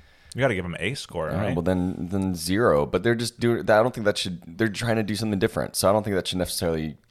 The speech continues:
Speaker 2: like,
Speaker 1: Or a
Speaker 2: discount
Speaker 1: three out of
Speaker 2: them.
Speaker 1: five.
Speaker 2: I mean, there was no Tang.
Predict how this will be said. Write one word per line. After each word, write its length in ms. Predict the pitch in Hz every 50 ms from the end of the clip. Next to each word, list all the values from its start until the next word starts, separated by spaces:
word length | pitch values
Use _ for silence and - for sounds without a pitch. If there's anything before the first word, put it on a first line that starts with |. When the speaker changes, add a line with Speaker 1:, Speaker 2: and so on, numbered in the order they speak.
| - 104
Speaker 2:
like, 200 | 87 82 80 98
Speaker 1:
Or 20 |
a 40 | 95
Speaker 2:
discount 380 | 98 92 - - - 90 87
Speaker 1:
three 80 | 95 98
out 120 | 90 85
of 60 | - 78
Speaker 2:
them. 80 | 73
Speaker 1:
five. 360 | - 113 113 113 113 113 117 - _ _ _ _ _ _ _ _ _ _ _ _ _ _ _ _ _ _ _ _ _ - - - _ _ _ _ -
Speaker 2:
I 60 | - 104
mean, 180 | 92 85 95
there 100 | 110 110
was 140 | 120 123 104
no 120 | 104 95 82
Tang. 280 | - - - - 50